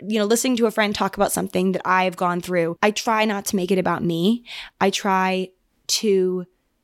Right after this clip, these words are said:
realize that people are going to make their own mistakes and do their own stuff, and it has nothing to do with me. I should not get unnecessarily mad at someone for making the same mistake as me. It's just still a little bit weird to me that I do it, but I've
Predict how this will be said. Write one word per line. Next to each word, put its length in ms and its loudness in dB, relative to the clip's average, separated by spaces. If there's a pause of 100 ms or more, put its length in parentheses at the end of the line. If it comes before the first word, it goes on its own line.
(180)
realize 520 0
that 100 -4
people 220 0
are 40 0
going 140 0
to 60 2
make 160 0
their 140 0
own 100 0
mistakes 340 0
and 80 0
do 80 0
their 160 2
own 100 0
stuff, 320 0
and 100 -2
it 260 -6
has 240 -4
nothing 300 0
to 100 -2
do 100 4
with 160 -2
me. 300 0 (120)
I 80 0
should 220 2
not 160 2
get 160 -2
unnecessarily 600 0
mad 320 2
at 80 0
someone 320 0
for 100 -4
making 280 0
the 80 2
same 180 0
mistake 340 2
as 140 -2
me. 400 0
It's 180 0
just 160 0
still 380 0
a 20 -10
little 280 2
bit 120 -2
weird 300 0
to 100 -4
me 120 0
that 120 0
I 60 2
do 280 2
it, 240 -2
but 100 2
I've 280 0